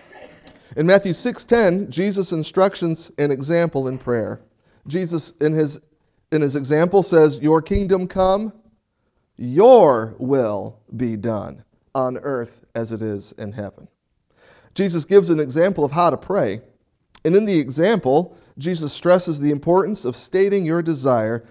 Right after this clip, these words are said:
to see God's will be accomplished. Sometimes, if we're honest,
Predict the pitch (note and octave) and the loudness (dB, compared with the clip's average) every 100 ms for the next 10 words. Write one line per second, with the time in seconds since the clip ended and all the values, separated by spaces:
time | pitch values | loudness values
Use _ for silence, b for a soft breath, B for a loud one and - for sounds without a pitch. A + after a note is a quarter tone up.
0 | b - B2+ D#3 C3+ C3+ B2+ A2 D3 C#3+ | b -10 -4 -2 0 2 2 -2 -4 -2
1 | A2+ A2+ A2+ _ _ A2+ A#2+ A2 A2+ G#2+ | -2 -4 -10 _ _ -8 -8 -8 -10 -14
2 | G#2 A#1+ - - _ _ _ _ _ _ | -16 -20 -20 -20 _ _ _ _ _ _
3 | - F#3+ A#3+ C#3+ A2+ A2+ G#3+ - C#3 D#3+ | 4 4 4 0 -4 -6 -8 -8 -4 -2
4 | D#3 E3+ E3 A#2+ D3 - | 0 0 0 -2 -6 -10